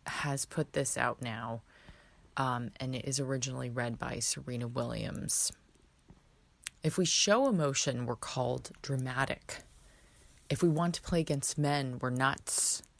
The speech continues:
If we dream of equal opportunity, delusional. When we stand for something, we're unhinged. When we're too good, there's something wrong with us.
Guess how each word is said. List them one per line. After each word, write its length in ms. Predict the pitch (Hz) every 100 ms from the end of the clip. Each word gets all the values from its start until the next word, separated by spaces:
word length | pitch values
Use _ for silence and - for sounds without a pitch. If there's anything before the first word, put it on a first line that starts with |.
| - _ _ _ - 156
If 160 | -
we 140 | 175 156
dream 600 | 131 131 170 190 202 202
of 120 | 165
equal 300 | 170 - 156
opportunity, 920 | 139 135 139 - - 156 135 131 135 - _ _ - _ _ -
delusional. 840 | 147 143 151 151 147 127 - 101 - - _ _ - _ _ - - - _ _ _ -
When 140 | 147 151
we 100 | 143
stand 500 | - - 156 175 -
for 100 | 156
something, 560 | - 120 - 110 - - - -
we're 140 | 139 -
unhinged. 960 | 127 113 - 147 131 120 120 - - - - - - - _ _ - - -
When 160 | 156 143
we're 80 | 135
too 400 | - - 254 220
good, 300 | 220 151 127
there's 180 | 127
something 380 | - 139 - 131
wrong 260 | 127 127 127
with 160 | 120
us. 480 | 117 110 - - -